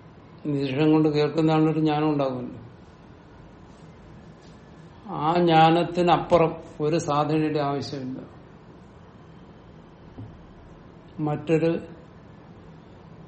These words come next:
പ്രമാണത്തിന്റെ ആവശ്യമില്ല. ആ ജ്ഞാനം കൊണ്ട്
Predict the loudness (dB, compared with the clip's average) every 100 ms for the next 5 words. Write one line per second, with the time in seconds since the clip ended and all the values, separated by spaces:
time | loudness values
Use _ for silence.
0 | -20 -20 -20 -14 -6 0 4 4 2 0
1 | 0 -2 -2 -8 -10 -12 -14 -16 -20 -20
2 | -20 -20 -20 -20 -20 -20 -20 -20 -20 -20
3 | -20 -20 -20 -20 -20 -20 -16 -4 0 2
4 | 4 2 2 0 0